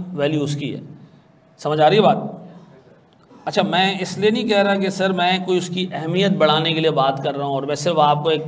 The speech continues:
एक इस, इस जो है ना वो, आ, धोखा दे रहा हूँ कि नहीं यार बच्चा homework कर ले। मैं आपको reality बता रहा हूँ। मैंने आपको, आ, पिछली class में पता नहीं बताया नहीं बताया कि मैंने एक ज़माने में दो हज़ार बारह तेरह में एक बैच पढ़ाया था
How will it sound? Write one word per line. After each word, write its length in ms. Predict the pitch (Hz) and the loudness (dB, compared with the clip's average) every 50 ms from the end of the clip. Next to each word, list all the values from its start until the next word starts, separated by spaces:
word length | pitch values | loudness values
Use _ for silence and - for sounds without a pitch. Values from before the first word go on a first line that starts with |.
| 151 - - | -8 -10 -10
एक 220 | 151 151 143 147 143 | -10 -10 -10 -10 -10
इस, 200 | 151 151 151 - 147 | -10 -10 -10 -10 -10
इस 140 | 160 156 151 - - - 135 139 120 - - 143 | -10 -10 -10 -12 -14 -14 -14 -14 -16 -14 -8 -2
जो 100 | 143 151 | 0 0
है 60 | 151 | 0
ना 80 | 160 | 0
वो, 360 | 160 156 151 151 147 143 151 151 - - - - - - - - | 0 0 0 0 0 -2 -6 -8 -12 -14 -16 -20 -20 -20 -8 0
आ, 180 | 139 143 151 151 147 - - - - - | 4 6 6 6 4 2 -2 -6 -6 -4
धोखा 260 | 151 151 151 185 170 | -2 2 4 4 4
दे 140 | 160 156 151 | 6 4 4
रहा 120 | 156 160 | 4 2
हूँ 80 | 160 156 | 2 0
कि 100 | 156 151 | -2 -2
नहीं 180 | 151 156 156 | -2 0 0
यार 260 | 151 156 156 156 156 135 127 - - - - - - - - | 2 2 2 2 2 0 -2 -6 -8 -10 -12 -16 -18 -6 -4
बच्चा 240 | 147 147 - 185 | -2 2 4 4
homework 440 | 156 147 156 160 151 147 160 156 160 | 4 6 4 4 2 2 0 0 0
कर 100 | 160 151 | -2 -2
ले। 120 | 147 143 147 | -2 -2 -2
मैं 120 | 160 180 | -2 -2
आपको 280 | 180 170 170 170 185 180 | -2 -2 0 0 0 0
reality 560 | 139 139 135 131 131 139 147 147 143 170 160 | 0 0 0 0 2 2 0 0 0 0 0
बता 280 | 143 135 - 120 113 | -2 -2 -2 -4 -4
रहा 120 | 107 104 - | -6 -8 -10
हूँ। 120 | - - - - - - - | -14 -16 -20 -20 -20 -16 -12
मैंने 160 | 135 135 151 160 | -6 0 0 2
आपको, 520 | 165 160 165 160 175 185 196 202 196 - | 2 0 -2 -2 2 4 4 4 4 2
आ, 220 | 185 131 135 143 139 139 143 | 0 -2 -2 -2 -2 -4 -6
पिछली 260 | 143 139 - 170 170 | -10 -8 -6 -6 -6
class 340 | 156 160 147 147 151 147 156 | -2 0 2 2 2 2 -2
में 100 | 156 - | -4 -8
पता 140 | 135 - 139 | -8 -6 -6
नहीं 140 | 160 185 | -6 -6
बताया 400 | 180 - 123 - 117 117 143 170 180 | -6 -6 -6 -4 -2 0 0 0 0
नहीं 120 | 180 175 | 0 -2
बताया 380 | 165 165 - 147 147 156 165 190 202 202 - - - - - - - - - - - _ _ - | -4 -2 0 2 4 4 6 4 4 2 -2 -8 -12 -14 -18 -20 -20 -20 -20 -20 -20 _ _ -8
कि 100 | 170 165 | -6 -6
मैंने 380 | 160 151 147 151 151 165 185 196 196 156 | -2 -2 -2 0 0 0 0 -2 -2 -2
एक 140 | 165 165 - | -4 -4 -2
ज़माने 420 | - 147 139 143 139 147 147 156 | -2 -2 -2 -2 -2 -2 -2 -2
में 400 | 151 147 147 156 175 185 175 185 | -4 -4 -4 -4 -2 -4 -4 -2
दो 140 | 151 139 139 | -2 -2 -2
हज़ार 180 | 135 143 160 165 | 0 0 -2 -2
बारह 360 | 139 123 123 123 131 151 160 | -2 -2 -2 0 2 2 2
तेरह 320 | 156 156 143 139 147 156 | 2 0 0 0 2 0
में 140 | 160 160 165 151 | 0 0 -2 -6
एक 260 | 156 156 143 127 107 | -6 -6 -6 -6 -4
बैच 280 | 113 113 135 151 147 | -2 0 0 0 0
पढ़ाया 380 | 147 - 151 143 135 131 117 117 | -2 -2 0 0 2 2 0 0
था 460 | 113 - 127 131 160 208 226 - - | 0 0 0 2 2 0 0 -4 -8